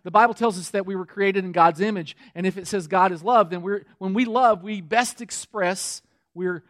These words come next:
closest to the way God wants us to be.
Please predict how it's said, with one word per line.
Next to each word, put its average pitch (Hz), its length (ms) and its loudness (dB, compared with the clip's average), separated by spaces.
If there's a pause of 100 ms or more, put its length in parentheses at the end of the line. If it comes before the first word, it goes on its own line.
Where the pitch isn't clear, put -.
closest 226 760 -2
to 202 100 -6
the 180 80 -6
way 160 320 0 (340)
God 165 260 -4
wants 208 300 -6
us - 380 -10 (520)
to 175 100 -8
be. 156 520 -6